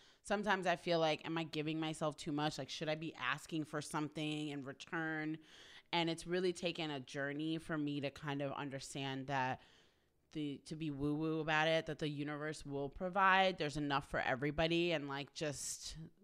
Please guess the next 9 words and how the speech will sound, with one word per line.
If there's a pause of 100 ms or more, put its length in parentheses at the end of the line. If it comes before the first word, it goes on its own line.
(220)
what
will
be,
will
be, (380)
and
just
come
from